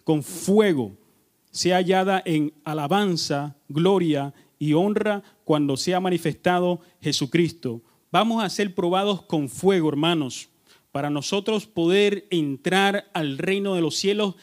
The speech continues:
tenemos que ser purificados. Y una manera de que Dios nos purifique a nosotros es pasándonos por un desierto, pasándonos por el horno, quemándonos con su fuego, gloria al Señor.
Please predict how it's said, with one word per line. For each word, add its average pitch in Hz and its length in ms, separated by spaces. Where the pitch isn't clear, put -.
tenemos 185 360
que 170 120
ser 202 340
purificados. 170 1080
Y 156 80
una 208 200
manera 202 380
de 180 140
que 156 160
Dios 190 200
nos 190 140
purifique 180 500
a 190 40
nosotros 196 540
es 170 140
pasándonos 196 640
por 165 160
un 185 160
desierto, 190 800
pasándonos 190 580
por 180 220
el 160 140
horno, 196 500
quemándonos 196 640
con 170 280
su 147 180
fuego, 175 480
gloria 170 300
al 165 40
Señor. 175 520